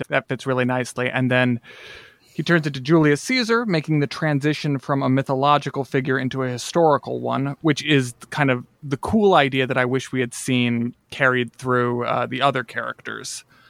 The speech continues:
because it really fits the game's theme of kind of taking a more archetypical and abstract approach to facing your problems versus a very human one. The idea that, you know, the persona is no longer a god, but instead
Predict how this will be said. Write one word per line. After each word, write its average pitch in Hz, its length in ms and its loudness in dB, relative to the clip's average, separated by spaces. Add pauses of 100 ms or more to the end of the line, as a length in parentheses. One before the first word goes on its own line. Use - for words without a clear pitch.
(140)
because 131 260 0
it 127 140 0 (140)
really 147 320 6
fits - 240 -4
the 139 80 -2
game's 123 260 2
theme 127 220 2
of 123 220 -2
kind 120 220 -4
of 117 260 -10
taking 139 360 -2
a 139 160 -2
more 131 400 2
archetypical 135 600 -2
and 135 80 0
abstract 131 640 0
approach 131 440 -2
to 131 140 -6
facing 131 360 -2
your 127 120 -2
problems 123 800 0 (140)
versus 127 520 2 (120)
a 135 120 2
very 123 460 0
human 151 400 2
one. 120 260 -6 (180)
The 143 100 4
idea 135 300 2
that, 127 220 0
you 135 120 -2
know, 127 260 -2 (680)
the 143 120 0
persona 147 380 2
is 123 100 -2
no 131 100 2
longer 123 280 2
a 120 80 4
god, 123 360 4
but 120 120 0
instead 127 600 -2